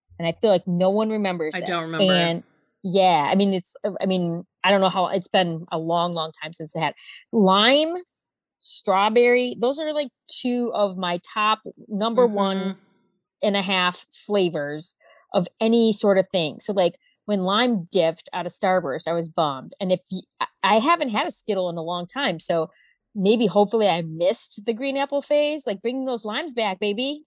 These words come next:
Speaker 1: Like, that's, that's what I want.
Speaker 2: So you can buy, if you get, now, right, they're the same company.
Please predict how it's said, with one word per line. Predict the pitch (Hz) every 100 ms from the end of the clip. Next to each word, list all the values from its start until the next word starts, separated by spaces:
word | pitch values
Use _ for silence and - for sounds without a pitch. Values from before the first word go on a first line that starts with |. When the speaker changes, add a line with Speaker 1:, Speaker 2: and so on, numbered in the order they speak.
| -
Speaker 1:
Like, | 214 202 - _
that's, | 208 208 - - -
that's | 214 214 -
what | 226
I | 226
want. | 220 262 - - - _ _ _ _ _
Speaker 2:
So | - 269
you | 269 247 254
can | 254 285 277
buy, | 220 233 226 214 208 202 202
if | - 202
you | 240
get, | 214 220 214 208 - _ _ _ _ _ _ _ _ _ _ _ _ _ _ -
now, | 214 208 - _ _
right, | 214 208 208
they're | 220 226
the |
same | 240 269 247
company. | 202 175 170 165 160 160